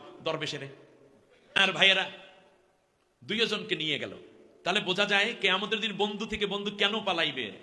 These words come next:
হয়তো সালমান এফ রহমান সাহেব চিন্তা করছিল, "পাগলার লগে না উঠলেই ভালো হইতো, না ধরা খাইতেন না", ঠিক না?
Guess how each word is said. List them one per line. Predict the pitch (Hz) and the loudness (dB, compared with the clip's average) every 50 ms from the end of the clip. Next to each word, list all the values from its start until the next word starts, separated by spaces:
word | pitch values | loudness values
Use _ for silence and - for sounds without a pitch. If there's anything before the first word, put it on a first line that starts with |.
| - - | -6 -4
হয়তো | 185 202 202 208 | -4 -2 -2 -4
সালমান | - 190 208 214 214 208 | -2 -2 -2 -2 -2 -2
এফ | 202 196 202 208 | -2 -2 -2 -4
রহমান | 214 214 202 202 190 | -4 -4 -4 -6 -8
সাহেব | - - 196 190 - - | -6 -6 -6 -6 -6 -10
চিন্তা | - 202 196 202 226 | -12 -12 -8 -8 -6
করছিল, | - 208 208 - 180 160 135 131 - - - - | -6 -6 -8 -8 -8 -8 -10 -12 -14 -20 -20 -10
"পাগলার | - 175 175 190 196 190 | -10 -6 -4 -4 -4 -2
লগে | 175 160 151 | -2 -4 -4
না | 143 135 | -4 -4
উঠলেই | 151 175 160 147 123 | -6 -6 -6 -8 -8
ভালো | 101 107 107 107 | -8 -8 -8 -10
হইতো, | 101 98 101 151 | -12 -10 -12 -10
না | 175 165 - - | -10 -10 -12 -8
ধরা | 123 123 139 | -8 -6 -6
খাইতেন | 110 113 123 - - - 90 | -6 -8 -12 -12 -14 -16 -16
না", | - - - - - - - - _ _ _ _ _ - | -20 -20 -20 -20 -20 -20 -20 -20 _ _ _ _ _ -14
ঠিক | - 147 - - | -14 -14 -12 -12
না? | - | -16